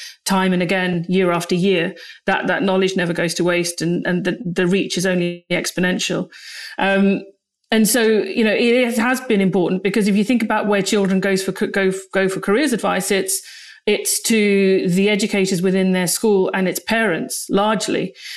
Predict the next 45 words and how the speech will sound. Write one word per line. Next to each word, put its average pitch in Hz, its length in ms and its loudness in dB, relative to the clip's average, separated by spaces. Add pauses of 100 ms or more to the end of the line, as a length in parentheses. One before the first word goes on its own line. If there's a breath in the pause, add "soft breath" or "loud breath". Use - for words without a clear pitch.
(120)
Um, 185 480 0
and 190 140 0
it, - 180 -8
you 202 160 0
know, 175 260 2
there's 190 220 2
a 208 60 4
lot 208 420 2
to - 80 -2
be 190 140 2
said 180 340 -2
for 175 340 0
the 185 140 2
expectations 180 800 -2
and 180 100 -2
the 180 60 -2
conversations 180 600 -2
that - 140 -2
happen 220 300 0
around 170 280 -2
there. 165 220 -2
But - 260 -2 (420 loud breath)
if 220 360 0 (440)
it, - 280 -2 (120)
you 226 140 2
know, 190 120 4
we 214 140 4
found 208 400 0
that 190 340 -2
teachers 190 500 0
at 185 120 -2
the 190 80 -4
start 214 340 0
of 175 140 -6
the 190 80 -4
tournament, 196 420 0
you 202 80 2
know, 185 80 0
when 190 160 0
I 185 80 0
first - 280 0
started, 170 340 -2
sort 180 220 -2
of 185 60 -4
the 180 120 -4